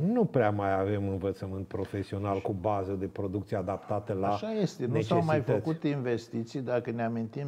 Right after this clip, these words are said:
Speaker 2: bine, cred că din, uh, anii nouăzeci și șapte,
Speaker 1: Și
Speaker 2: nouăzeci și opt,
Speaker 1: tot
Speaker 2: când
Speaker 1: prin, uh,
Speaker 2: s-au
Speaker 1: aceea,
Speaker 2: făcut atunci
Speaker 1: deci,
Speaker 2: prin
Speaker 1: uh,
Speaker 2: fonduri fare.
Speaker 1: auziți? Tot prin, uh,
Speaker 2: Da.
Speaker 1: autoritatea publică
Speaker 2: Da, da.
Speaker 1: locală, nu?
Speaker 2: Fonduri
Speaker 1: Adică tot
Speaker 2: fare,
Speaker 1: primărie, nu?
Speaker 2: da, fonduri fare
Speaker 1: Da.
Speaker 2: au fost atunci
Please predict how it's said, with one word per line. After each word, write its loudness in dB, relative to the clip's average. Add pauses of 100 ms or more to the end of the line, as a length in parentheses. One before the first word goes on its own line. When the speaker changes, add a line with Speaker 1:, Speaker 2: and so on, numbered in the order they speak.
Speaker 2:
bine, -2
cred -4
că -2
din, -2
uh, 0
anii -2
nouăzeci -2
și -14
șapte, -2
Speaker 1:
Și 2
Speaker 2:
nouăzeci 2
și -6
opt, 4
Speaker 1:
tot 12
Speaker 2:
când -4
Speaker 1:
prin, 10
uh, 10
Speaker 2:
s-au 8
Speaker 1:
aceea, 8
Speaker 2:
făcut 4
atunci 2
Speaker 1:
deci, 8
Speaker 2:
prin 0 (100)
Speaker 1:
uh, 6
Speaker 2:
fonduri 2
fare. 2
Speaker 1:
auziți? 8 (280)
Tot 12
prin, 8
uh, 8
Speaker 2:
Da. 8
Speaker 1:
autoritatea 6
publică -2
Speaker 2:
Da, 4
da. 4
Speaker 1:
locală, 2
nu? 2
Speaker 2:
Fonduri 2
Speaker 1:
Adică 6
tot 6 (140)
Speaker 2:
fare, 4
Speaker 1:
primărie, 6
nu? 4
Speaker 2:
da, -2
fonduri -2
fare -2
Speaker 1:
Da. 0
Speaker 2:
au 0
fost -6
atunci -6